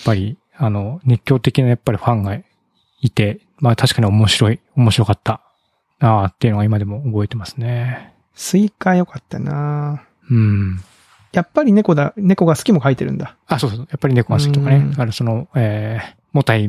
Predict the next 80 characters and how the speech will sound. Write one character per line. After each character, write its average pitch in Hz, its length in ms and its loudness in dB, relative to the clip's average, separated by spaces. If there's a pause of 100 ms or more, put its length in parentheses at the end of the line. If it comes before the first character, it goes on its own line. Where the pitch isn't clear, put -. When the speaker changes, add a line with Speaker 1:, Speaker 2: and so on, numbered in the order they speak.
Speaker 1:
ま 147 80 0
さ 123 140 2
子 - 100 -8
と - 140 -6
か、 101 320 -4
小 - 40 -18
林 135 280 2
聡 131 120 0
美 110 100 2
と 110 120 0
か、 - 140 -6
Speaker 2:
う 104 40 0
ん - 20 0
う - 20 0
ん。 - 40 2
Speaker 1:
あ - 20 2
の - 0 -
辺 120 160 2
の 117 80 0
こ 107 680 -4 (560)
う、 - 20 -4
な 101 120 0
ん - 20 -8
て - 100 -12
い 95 40 -10
う 98 40 -8
の？ 107 60 -8 (1120)
あ 107 40 -2
の 98 60 0
辺 117 160 4
の 120 100 0
女 117 100 2
優 107 80 2
で 98 100 -4
す - 120 -6
よ。 92 60 -10
Speaker 2:
は - 140 -18
い - 0 - (460)
は - 140 0
い 143 40 4
は 123 420 -4
い。 - 20 -2
わ 143 80 -2
か 139 80 2
り 139 100 2
ま 127 100 -2
す - 120 -8
よ。 120 40 0
Speaker 1:
あ - 20 2
の 127 80 4
辺 135 120 2
の 120 60 2
女 117 160 2
優 117 500 0
の、 127 340 -6 (260)
セ - 120 -2
ク - 60 -6
シ - 80 0
ー - 20 2
ボ 214 100 2
イ 214 60 4
ス& 226 100 2
ロ 214 220 4
ボ 120 220 0
は、 117 300 0 (160)
え 110 460 0
ー、 143 60 -4
松 123 140 2
山 120 160 -2
ケ - 120 -6
ン 98 60 0
イ 92 60 0
チ - 180 -6
と、 92 160 -4 (400)
Speaker 2:
う 190 60 4
ん 170 40 4
う - 20 2
ん 143 40 0
う 139 100 -2
ん。 135 360 -4